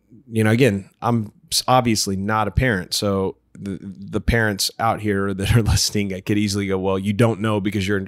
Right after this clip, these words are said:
a pa-, not a parent." And that's absolutely true. But the thing I've noticed is it seems like it's even harder for a parent to be unbiased because they have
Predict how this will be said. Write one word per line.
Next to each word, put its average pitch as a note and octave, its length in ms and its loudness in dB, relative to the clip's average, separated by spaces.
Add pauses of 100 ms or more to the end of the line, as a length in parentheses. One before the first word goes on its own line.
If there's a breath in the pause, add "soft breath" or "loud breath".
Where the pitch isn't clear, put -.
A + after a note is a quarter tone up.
a - 60 -8
pa-, A#2+ 160 2
not G2 220 -2
a - 20 -6
parent." G#2+ 280 2
And A2 80 0
that's A2+ 200 -2 (160)
absolutely A2+ 420 0
true. G2 320 -2 (680 loud breath)
But B2 100 4
the A2+ 60 2
thing C#3+ 200 4
I've A2+ 160 0
noticed B2 420 -2
is G2+ 180 -4
it G2 100 -10
seems B2 400 0
like G#2+ 240 2
it's G2+ 220 -6 (300)
even A#2 260 4
harder A2 540 2
for G2+ 200 -4
a F#2+ 60 -2
parent G#2 440 2 (720 soft breath)
to G#2 120 4
be G2+ 280 2
unbiased F#2+ 880 -2 (460 soft breath)
because G2+ 800 0
they G#2+ 260 0
have G2+ 840 -2